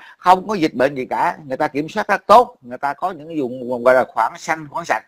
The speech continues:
Đùng một cái mấy ông nội này về, không vô, không được, ổng là người địa phương mà sao không vô được, từ thành phố mà đeo ông cái về, về rồi bắt đầu cả miền quê tan hoang luôn.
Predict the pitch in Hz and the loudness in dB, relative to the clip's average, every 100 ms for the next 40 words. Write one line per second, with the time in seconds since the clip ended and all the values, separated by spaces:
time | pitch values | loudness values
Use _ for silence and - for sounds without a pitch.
0 | _ _ _ _ _ 165 135 135 147 185 | _ _ _ _ _ 4 4 2 4 6
1 | 220 220 185 135 151 143 139 135 233 240 | 6 2 -2 -2 -2 -4 -4 -2 0 6
2 | 240 202 226 202 202 196 233 269 202 185 | 6 6 2 0 0 2 0 0 -2 0
3 | 208 208 233 190 202 233 233 202 208 - | 2 2 4 2 0 0 0 0 -4 -6
4 | 190 190 185 226 285 247 190 190 190 190 | -4 -2 0 2 4 2 0 0 2 2
5 | - 202 - 175 160 143 143 143 127 127 | 2 -2 0 0 0 -4 -2 0 -2 -4
6 | 160 143 120 _ _ _ _ 123 156 185 | -4 -6 -10 _ _ _ _ 2 2 2
7 | 131 117 123 151 147 147 143 143 143 143 | -4 -10 -8 -8 -6 -4 -4 -4 -6 -6
8 | 143 139 | -10 -16